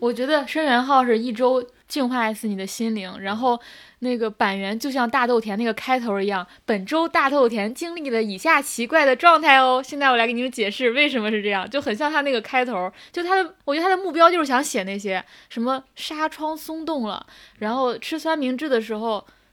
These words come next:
那个东西总是掉下来，就是我觉得他是被这种东西着迷，然后他想，他在把这个东西插进去，插到一个故事当中，就是一个人好像是给你看一下我的理想国，一个人给你看一下，你快看我的这个日常，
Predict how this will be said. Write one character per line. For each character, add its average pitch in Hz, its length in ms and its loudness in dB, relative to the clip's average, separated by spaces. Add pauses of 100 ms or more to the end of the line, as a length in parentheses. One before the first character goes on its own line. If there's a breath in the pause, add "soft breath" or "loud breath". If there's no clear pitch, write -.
(160 soft breath)
那 277 180 -6
个 269 100 -4
东 285 160 -4
西 302 60 -4
总 214 160 -6
是 208 80 -6
掉 294 200 0
下 240 140 0
来， - 260 -8 (280 soft breath)
就 392 100 0
是 349 80 0
我 269 160 -4
觉 339 80 0
得 381 60 -4
他 427 80 -2
是 415 100 0
被 415 160 0
这 440 220 2
种 294 100 -2
东 254 140 0
西 247 80 0
着 214 260 -2
迷， 196 240 -4
然 202 200 -2
后 240 100 0
他 302 100 -4
想， 202 340 -4 (240)
他 339 160 -4
在 294 300 2 (180)
把 185 160 -2
这 220 80 0
个 262 80 4
东 254 80 -4
西 254 120 -2
插 269 340 0
进 240 200 -4
去， 202 360 -10
插 - 180 -6
到 277 160 0
一 202 100 -2
个 190 80 -8
故 208 160 -8
事 190 60 -8
当 185 180 -10
中， 190 200 -16
就 262 80 -14
是 240 160 -6 (340 soft breath)
一 226 100 -4
个 359 120 -2
人 294 100 2
好 254 180 -6
像 202 120 -4
是 226 320 -2
给 196 100 -8
你 226 140 -6
看 233 260 -8
一 - 20 -6
下 202 220 -8 (180)
我 190 200 -10
的 190 100 -8
理 202 100 -8
想 208 300 -12
国， - 260 -14
一 220 140 -10
个 262 60 0
人 254 100 -2
给 233 60 -4
你 208 100 -6
看 226 160 -14
一 202 40 -10
下， 196 80 -10
你 185 100 -16
快 277 160 -10
看 214 320 -10
我 185 120 -12
的 214 80 -10
这 254 120 -8
个 240 100 -2
日 254 140 -8
常， 185 280 -14